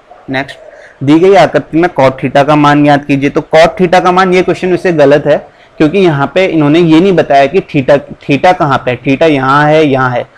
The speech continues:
अगर हम theta को यहाँ पर मान लेते हैं, तो ये आठ है, ये सत्रह है, तो ये कितना आ जाएगा, पन्द्रह। ठीक है, पाइथागोरस प्रमेय से तो ये पन्द्रह आ जाएगा। तो cot theta की value कितनी हो जाएगी, cot theta कितना होता है, आधार बट्टे लंब। आधार बट्टे लंब कितना हो जाएगा, पन्द्रह बट्टे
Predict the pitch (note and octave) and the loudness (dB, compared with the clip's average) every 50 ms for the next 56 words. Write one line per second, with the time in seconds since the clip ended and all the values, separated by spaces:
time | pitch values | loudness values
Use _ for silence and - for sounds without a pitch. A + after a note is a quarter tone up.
0 | - - _ - C#3+ D3+ F3 F3 F#3 G3 G3 - - C#3 C3 D#3 D#3 D#3 F#3+ F3 | -20 -10 _ -2 0 2 2 2 2 0 -2 -2 -2 -2 0 0 0 2 2 0
1 | D#3 C#3 C3+ B2+ B2+ D#3+ F3 E3+ D#3 D3 C#3 C3+ C3+ B2+ - C#3 C#3+ C#3 F3+ F3 | 0 0 0 -2 -2 -2 -2 0 0 0 0 0 -2 -2 -2 -2 -2 -2 -2 0
2 | D#3 D#3 E3+ F3 - - C#3 C#3 C#3+ C#3+ - E3 E3+ F3 E3+ - D3+ C3 - C#3 | 0 2 0 0 0 0 2 2 2 0 0 -2 -2 -2 -2 -4 -6 -6 -2 0
3 | D3 D3 D3 C#3+ E3 D#3+ D3 C#3+ D3 C#3 - D#3+ D#3 D3 C#3+ C#3 C#3 C#3+ E3+ - | 0 2 2 2 0 0 0 -2 -4 -6 -4 -2 -2 0 0 0 0 0 -2 -2
4 | - C#3+ B2 A#2+ B2+ C#3+ E3+ F#3 - - _ _ _ _ _ _ _ _ _ _ | -2 -4 -4 -2 0 -2 -2 -2 -6 -16 _ _ _ _ _ _ _ _ _ _
5 | _ _ _ _ - B2 D3 C#3+ - - C3 B2+ B2 C#3 C3+ C3 C#3 C#3+ C#3+ C#3+ | _ _ _ _ -6 -4 -4 -2 0 0 0 0 0 -2 -2 0 0 0 0 -2
6 | - C#3+ C#3 C#3 C#3+ D3 C#3+ D#3+ D3 D#3+ D#3+ D#3 - C#3+ C3 C3 C#3 D3 D3 C#3+ | -2 -4 -2 -2 -2 -2 -2 -4 -2 -2 -2 -2 -2 -2 -2 0 2 2 2 2
7 | C#3+ D3 C#3+ C#3+ D3+ D3+ E3+ - - - C#3 C3+ C#3 - D3 C3+ C3 C#3+ C#3 D#3 | 2 2 0 0 -2 -2 -4 -4 -2 0 0 0 -2 -4 -4 -2 0 0 0 0
8 | D#3 D3+ D3 C#3 C#3 D3+ D3 D3+ C3 - - D#3 D#3 D3+ D3 D3 D3 D3 D#3+ D#3 | 0 0 0 0 0 -2 -2 -4 -6 -6 -4 -4 -2 0 0 0 -2 -2 -4 -6
9 | - - C#3 C3+ C#3 - - C3 C3+ D3 C#3+ D3 C#3+ - D#3 D3+ D3 C#3 D#3 E3+ | -2 -2 -2 -2 -2 -4 -6 -4 -4 -4 -4 -4 -6 -6 -6 -6 -4 -2 -2 -2
10 | F#3+ - - _ _ _ _ - - C3 C3 C3 B2+ B2+ C3 C3+ D3+ D3+ C3+ C3 | -2 -4 -8 _ _ _ _ -6 -2 0 0 0 0 -2 -2 0 0 0 -2 -4
11 | - - E3+ D3+ C3 A#2 G#2+ G#2+ A#2 A#2+ - - C3+ B2+ B2+ C3 C3+ C#3 D3 D3 | -2 -2 0 0 0 -2 -6 -10 -12 -14 -8 -4 -2 -2 0 0 -2 -2 -2 -2
12 | C#3 - - D#3 C#3+ C#3+ D3 D3 C#3+ D3 - - D3+ D3+ D3+ D3+ D3 D3+ E3 - | -4 -4 -4 -4 -2 -2 -2 -4 -4 -6 -6 -4 -4 -2 0 0 0 0 0 -2
13 | - - C#3 B2+ B2+ B2+ C#3 D3 D3 C3+ B2+ A2+ - - F#3+ G3+ | -4 -4 -4 -4 -2 -2 0 0 0 0 -4 -6 -8 -8 -10 -10